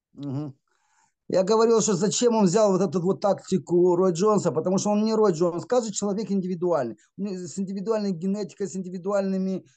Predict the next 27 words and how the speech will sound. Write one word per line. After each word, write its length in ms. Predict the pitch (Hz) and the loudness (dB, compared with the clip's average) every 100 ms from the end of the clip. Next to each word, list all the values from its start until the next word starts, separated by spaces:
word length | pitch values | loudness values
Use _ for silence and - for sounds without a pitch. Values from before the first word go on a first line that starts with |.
| _ | _
способностями. 960 | _ 190 - _ - 185 131 120 - 117 | _ -10 -10 _ -6 -4 -4 -10 -12 -14
У 60 | |
кого-то 240 | 127 214 196 | -6 -6 -6
скорость 380 | - 208 196 - _ _ - | -6 -4 -4 -6 _ _ -16
с 200 | 160 139 | -10 -6
детства 500 | 170 202 - 160 151 | -2 -2 -4 -4 -4
очень 400 | 127 160 147 127 | -4 -6 -6 -6
быстрая, 420 | 139 - 117 113 | -8 -10 -8 -6
он 140 | 139 | -6
бегает, 380 | 131 190 147 143 | -2 -2 -2 -4
вот, 180 | 135 131 139 | -4 -10 -10
поставит 360 | - 147 180 151 | -12 -4 -4 -2
два 140 | 139 | -4
ребёнка, 380 | 151 139 160 143 | -6 -6 -10 -10
чтобы 200 | 131 131 | -14 -10
они 180 | 143 147 | -10 -10
бегали, 460 | 202 196 214 185 175 | -14 -12 -6 0 0
один 340 | 156 190 165 | 0 -4 -6
будет 280 | 123 170 156 _ | -8 -12 -12 _
бежать 300 | - 190 165 _ _ | -10 -6 -6 _ _
быстрее, 380 | 202 214 277 269 | -18 -12 -6 -6
другой 260 | 247 226 | -8 -10
медленнее, 500 | 262 277 190 165 160 | -6 -6 -6 -6 -6
хотя 260 | 156 175 208 | -6 -4 -4
они 200 | 185 185 | -4 -6
одного 300 | 196 196 196 | -6 -6 -8
возраста. 520 | 185 214 175 131 _ | -8 -8 -8 -14 _